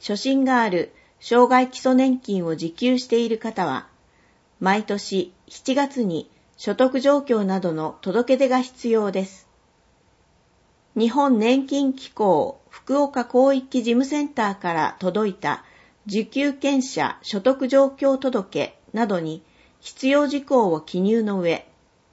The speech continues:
七月二十九日金曜日までに市民課、行政センター、支所へ提出。郵送の場合は、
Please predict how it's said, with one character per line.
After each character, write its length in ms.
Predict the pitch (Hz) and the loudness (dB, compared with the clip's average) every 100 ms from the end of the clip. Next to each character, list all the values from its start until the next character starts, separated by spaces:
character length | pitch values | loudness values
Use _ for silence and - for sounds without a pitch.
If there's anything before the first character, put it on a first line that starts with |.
| _ _ | _ _
七 240 | - - 220 | -10 -4 0
月 240 | 226 226 | 0 0
二 180 | 220 240 | 0 2
十 220 | 247 202 | 2 -2
九 160 | 196 220 | -2 -4
日 520 | 208 190 - 165 - - | -4 -6 -6 -6 -8 -6
金 240 | 247 285 | -2 0
曜 220 | 311 302 | 0 0
日 120 | 269 208 | 0 0
ま 120 | 190 | 0
で 140 | 180 | -2
に 260 | 156 156 - _ _ _ - | -4 -8 -10 _ _ _ -12
市 240 | - 208 | -2 0
民 240 | 220 226 | 2 0
課、 400 | 220 202 185 - _ _ _ - | -4 -2 -2 -4 _ _ _ 0
行 200 | 208 269 | 4 4
政 300 | 269 277 277 | 4 0 2
セ 140 | 269 | -2
ン 80 | 247 | -2
タ 400 | - 165 139 - _ _ _ | -2 -4 -4 -8 _ _ _
ー、 40 | |
支 200 | - 294 | -6 -2
所 160 | 302 247 | 0 0
へ 260 | 175 151 - - | 0 -4 -8 -2
提 240 | 185 190 | 0 0
出。 460 | 185 _ - 151 - _ _ _ _ _ _ - | -4 _ -10 -8 -10 _ _ _ _ _ _ -4
郵 160 | 233 294 | 0 0
送 240 | 294 294 | 0 0
の 120 | 277 247 | 0 0
場 200 | 226 220 | 0 0
合 160 | 208 | -2
は、 240 | 180 165 | -2 -4